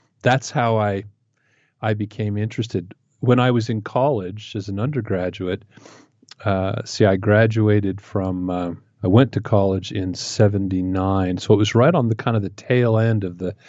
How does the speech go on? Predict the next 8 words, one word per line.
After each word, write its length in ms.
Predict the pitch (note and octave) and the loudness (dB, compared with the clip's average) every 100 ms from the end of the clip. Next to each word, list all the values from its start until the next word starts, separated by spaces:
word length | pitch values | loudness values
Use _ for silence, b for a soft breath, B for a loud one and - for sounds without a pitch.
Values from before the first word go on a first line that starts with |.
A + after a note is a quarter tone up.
| B B B B | B B B B
of 180 | F#2+ F2+ | -4 -2
the 140 | F#2+ | -2
very 600 | F2+ G2 A#2+ A#2+ G#2 G2+ - _ _ | 2 4 4 6 4 2 -4 _ _
highly 320 | - G#2+ G#2 | -2 0 0
publicized 600 | G2 A#2 B2 - G2 F#2+ - - - G#2+ | 0 -2 -2 -4 -4 -4 -8 -20 -14 -8
discoveries 720 | G2+ - G#2+ A2+ G2 F#2+ - | -8 0 0 2 0 -2 -4
of 200 | G2+ F#2+ | -6 -2
Lucy 600 | F#2+ A#2+ - - E2 | 4 6 4 0 -4